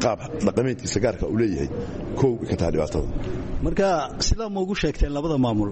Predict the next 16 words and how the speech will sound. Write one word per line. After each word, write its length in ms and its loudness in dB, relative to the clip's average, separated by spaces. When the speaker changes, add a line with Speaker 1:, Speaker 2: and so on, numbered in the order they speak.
Speaker 2:
intood 260 2
la 100 2
fadhiisateen? 520 0
Speaker 1:
Ee, 760 0
waa, 220 2
waa, 200 2
waa, 240 2
waa 180 4
ogn-, 300 2
waa 160 2
is 120 0
ognahay. 460 2
Hadda, 400 2
ee, 260 2
wixii 240 2
Xaaf 280 0